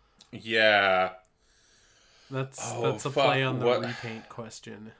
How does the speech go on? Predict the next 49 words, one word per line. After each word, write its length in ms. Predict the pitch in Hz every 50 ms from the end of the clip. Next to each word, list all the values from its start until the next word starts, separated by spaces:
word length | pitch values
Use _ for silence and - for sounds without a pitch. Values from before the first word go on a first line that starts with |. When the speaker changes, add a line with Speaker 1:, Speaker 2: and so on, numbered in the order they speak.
| _ _ _
Speaker 2:
It's 180 | - _ -
interesting. 480 | 120 120 120 - - - - - 147 131
Speaker 1:
But 160 | 127 147 139
at 120 | 147 151 151
the 100 | 143 147
same 320 | - - 156 135 139 156
time, 280 | - - 180 165 160 151
too, 280 | - - 147 143 139
like, 260 | 123 110 107 107 107
I 80 | 117 113
could, 180 | 110 - 131 123
like, 240 | 120 120 117 - _ _ -
I'm 100 | - 110
like, 200 | 110 110 107 110 -
"Oh, 160 | 123 123 123
man, 220 | 117 117 113 110 110
it's," 400 | 110 107 - - - - - 139 - - 123 120 - _
for 140 | - 131 120
example, 500 | 113 98 - - 104 98 101 101 - 101 95
it's 100 | - -
like, 140 | 95 95 95 _ _ _ _ _ _ _ _ _ _
"Man, 240 | 127 131 139 143 139
I'm 140 | 131 131
so 320 | 131 - - 160 151 156 151
glad 260 | 131 117 117 120 117
that 160 | 123 127 110
they 140 | 113 117 113
don't 500 | 104 101 _ 107 101 98 104 107 - -
make 340 | 110 101 98 101 104 101 -
any, 360 | 101 98 98 95 95 95 95
like, 480 | 92 92 92 90 90 90 - - _ _ _ _ _ _ _ _ _ _ _ _ _ _ _ _ _ _ _ _ _ _
Hallmark 680 | - - - 110 104 101 104 101 98 95 98 107 - -
Christmas 540 | - - 107 95 - - 110 101 92 -
movie 360 | - 104 98 95 90 95 98 101
action 520 | 98 95 90 90 - - - 98 95 90
figures 680 | - - 95 92 90 92 95 95 92 92 90 95 95 98
or 80 | 98
anything 320 | 92 90 90 90 - 98 90
like 220 | 87 90 90 -
that." 320 | - 95 92 90 92 90
But, 80 | - 113
like, 220 | 110 107 107 107
Speaker 2:
There's 160 | 107 143 131 -
probably 640 | _ - 143 131 113 110 120 120 110 127 127 127
a 40 | 113
Speaker 1:
it 60 | 113
Speaker 2:
Funko 120 | 104 127 120
Speaker 1:
would 160 | 110 113 120
Speaker 2:
Pop. 80 | 117 113